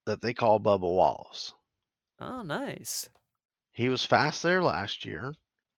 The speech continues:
Speaker 1: Probably shoulda won.
Speaker 2: He was. He won at a similar track, uh,
Speaker 1: He won at Kansas.
Speaker 2: Kansas, which is very similar to Vegas. It's just not, it's,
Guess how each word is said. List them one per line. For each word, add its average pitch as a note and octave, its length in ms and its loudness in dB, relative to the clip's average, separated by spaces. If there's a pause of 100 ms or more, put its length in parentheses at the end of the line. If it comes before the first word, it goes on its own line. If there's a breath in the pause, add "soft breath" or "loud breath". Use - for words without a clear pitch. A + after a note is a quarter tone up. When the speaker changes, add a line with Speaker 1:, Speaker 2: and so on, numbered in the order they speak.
(220)
Speaker 1:
Probably E3 500 4
shoulda A#2 260 -2
won. F2+ 560 -8 (680)
Speaker 2:
He C3+ 80 -8
was. C#3+ 540 0 (300)
He C#3 60 -4
won D3+ 280 2
at D#3+ 120 4
a C#3 60 0
similar F3 460 2
track, A#2+ 500 -4 (160)
uh, A#2 320 0
Speaker 1:
He C3 100 4
won C3 240 2
at D3+ 100 -4
Kansas. B2+ 480 2
Speaker 2:
Kansas, A#2+ 260 -4
which B2 240 -8
is A2 160 -10
very D3 300 0
similar D#3 460 -2
to C3 80 -6
Vegas. A#2+ 440 -2
It's A2 140 -10
just C#3 200 -6
not, B2+ 220 0
it's, A2+ 220 4